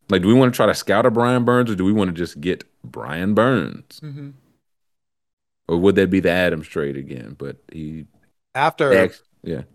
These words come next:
Speaker 3: after stinking at the draft for years, the Seahawks, uh, short returns on this current draft looking pretty strong.
Speaker 1: Phenomenal. <laughs> So
Speaker 3: So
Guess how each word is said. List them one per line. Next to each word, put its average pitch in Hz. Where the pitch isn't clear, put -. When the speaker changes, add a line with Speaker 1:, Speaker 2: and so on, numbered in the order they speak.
Speaker 3:
after 143
stinking 151
at 117
the 117
draft 107
for 87
years, 110
the 107
Seahawks, 110
uh, 95
short 170
returns 113
on 104
this 113
current 123
draft 101
looking 120
pretty 135
strong. 113
Speaker 1:
Phenomenal. 131
<laughs> -
So -
Speaker 3:
So 95